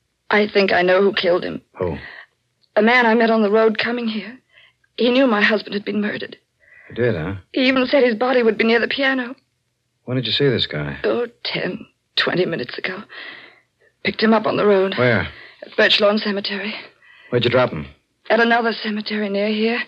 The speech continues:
Speaker 1: He, he seemed to walk behind one of the tombstones. Oh, I know it sounds mad,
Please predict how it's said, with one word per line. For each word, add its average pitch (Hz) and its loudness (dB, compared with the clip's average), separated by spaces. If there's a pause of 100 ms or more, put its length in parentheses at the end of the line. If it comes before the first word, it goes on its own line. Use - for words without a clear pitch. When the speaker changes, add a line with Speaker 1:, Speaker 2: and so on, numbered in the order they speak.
(500)
Speaker 1:
He, - -4 (600)
he 220 -8
seemed 226 0
to 208 2
walk 196 0
behind 180 0
one 165 0
of 175 0
the 208 -4
tombstones. 175 -6 (640)
Oh, - -8 (880)
I 175 2
know 170 2
it 151 -2
sounds 156 -4
mad, 139 -2